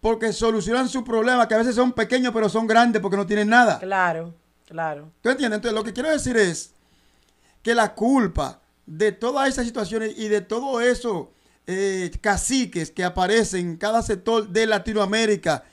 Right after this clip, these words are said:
Speaker 1: llámese Honduras, Guatemala, El Salvador,
Speaker 2: Colombia.
Speaker 1: eh, vamos a ver El Salvador porque ya resolvimos ahí, Nicaragua,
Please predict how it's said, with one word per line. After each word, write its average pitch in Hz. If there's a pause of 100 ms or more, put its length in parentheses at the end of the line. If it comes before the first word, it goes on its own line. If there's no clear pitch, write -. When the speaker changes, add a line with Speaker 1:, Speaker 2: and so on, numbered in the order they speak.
(160)
Speaker 1:
llámese 170
Honduras, 175
Guatemala, 175 (460)
El 180
Salvador, 180
Speaker 2:
Colombia. 165
Speaker 1:
eh, 185 (340)
vamos 214
a 214
ver 226
El 208
Salvador 208
porque 180
ya 185
resolvimos 180
ahí, 147 (360)
Nicaragua, 185